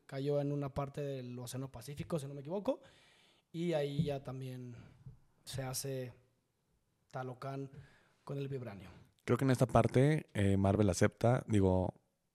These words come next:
Speaker 2: no acepta, como, eh, acierta.
Speaker 1: Ujú, acierta.
Speaker 2: Acierta en este personaje porque es, eh, un personaje bien desarrollado. No es este, no es esto de esta parte inclusiva, porque al final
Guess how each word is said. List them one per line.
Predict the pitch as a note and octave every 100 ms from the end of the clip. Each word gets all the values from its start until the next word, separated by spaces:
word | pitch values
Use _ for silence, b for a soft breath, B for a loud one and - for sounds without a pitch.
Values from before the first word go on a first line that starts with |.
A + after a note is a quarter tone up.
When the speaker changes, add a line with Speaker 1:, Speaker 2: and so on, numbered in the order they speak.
| _ _
Speaker 2:
no | G2 F#2
acepta, | - - -
como, | - F#2+ F#2 F#2 - -
eh, | F#2 -
acierta. | G2 - A2 A2 - D#3+ - -
Speaker 1:
Ujú, | D3+ C#3 A#2
acierta. | A#2+ B2+ G#2 - b b b -
Speaker 2:
Acierta | - - A2+ A2 B2 C#3+ E3+ -
en | G2 G2
este | -
personaje | - F2+ F#2 F2+ G2+ A2+ - - _ _ _ -
porque | G2 - G2
es, | G2 - - - _ _ _ _ _ _ _ _ _ _ _ _ _ _
eh, | F#2+
un | F#2
personaje | G2+ F#2 F2+ F#2
bien | F2+ F2+
desarrollado. | E2+ E2+ E2 E2 - - _ - B B B
No | - G#2+
es | G#2
este, | G2 - G2 F#2+ F#2 F2+ F2 - - _ _ - - _ _ _ _ _
no | G#2
es | G#2
esto | G2+ A2
de | G2 E2+
esta | - G2+ G#2
parte | G2+ -
inclusiva, | F#2+ F#2 E2 G2+ G#2
porque | - -
al | -
final | F2+ F2 F2